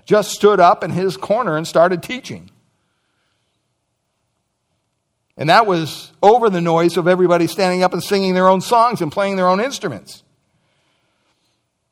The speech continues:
And then it says, "And someone has a revelation." So there were apparently people standing up in the congregation saying, "Hey, wait a minute, thus saith the Lord, I got a word."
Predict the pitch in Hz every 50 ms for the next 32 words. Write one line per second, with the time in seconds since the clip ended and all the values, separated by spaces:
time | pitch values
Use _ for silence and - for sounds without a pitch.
0 | _ _ _ _ _ _ _ _ _ _ _ _ _ - - 135 156 196 269 277
1 | 208 - - 185 180 190 196 185 - - - - - 180 175 147 - - 220 220
2 | 220 202 180 208 202 196 208 196 190 208 214 202 214 208 220 240 269 247 - -
3 | 196 104 73 67 - _ _ _ _ _ _ _ _ _ _ _ _ _ _ _
4 | _ _ _ _ _ _ _ _ _ _ _ _ _ _ _ _ _ - 196 196
5 | 190 190 185 180 170 165 - - 220 233 233 214 180 165 - 214 220 180 196 180
6 | - - 214 208 202 196 196 202 208 202 208 185 175 175 190 196 190 180 175 202
7 | 240 262 - 220 196 - 208 196 185 175 269 294 294 269 233 247 277 302 285 269
8 | 254 254 240 202 233 285 269 - - 285 285 277 226 262 254 269 285 269 247 254
9 | 262 269 254 247 247 262 262 247 233 220 202 -